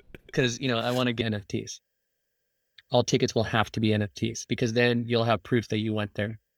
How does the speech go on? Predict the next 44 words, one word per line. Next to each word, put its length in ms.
It 80
won't 160
be 100
a 60
stub 320
you 120
throw 240
away 280
or 100
save 400
in 140
some 200
random 360
corner 300
of 80
your 60
house. 340
And 100
it'll 120
be 160
on 180
the 60
blockchain 500
'cause 120
it 80
has 240
to 100
be. 160
And 200
my 100
best 240
example 460
of 80
that 160
is 100
Mark 240
Cuban, 400
Cuban 420
is 160
totally 460
on 160
top 260
of 80
this, 300